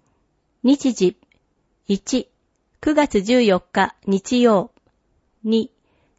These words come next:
十月十二日日曜、午後一時から四時。講師、一、今井光節先生、江戸千家。二、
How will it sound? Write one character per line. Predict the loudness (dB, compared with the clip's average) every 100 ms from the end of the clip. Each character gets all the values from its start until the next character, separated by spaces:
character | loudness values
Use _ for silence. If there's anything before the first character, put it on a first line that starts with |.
| -4
十 | 0 2
月 | 2 0 -2
十 | 2 2
二 | 2
日 | 2 0 -2 -4 -2
日 | -2 -2 -2 0
曜、 | 2 2 -2 _ _ _ _ _
午 | 2 4
後 | 4
一 | 2 -2
時 | -4
か | -2 -2
ら | 0
四 | -2
時。 | -4 -8 -12 _ _ _ _ _ _ _ _ _ _
講 | 2 2
師、 | 0 -6 -8 _ _ _ _ _ _ _
一、 | -6 -6 -4 -4 -6 _ _ _ _
今 | 0 4 2
井 | 0
光 | 0 0
節 | 0 -4 -2
先 | -2 -2
生、 | -2 -2 -2 _ _ _ _ _ _
江 | -4 0
戸 | 0
千 | 0 0 0
家。 | -4 -8 _ _ _ _ _ _ _ _ _ _ _ _ _ _ _ _ _
二、 | -2 0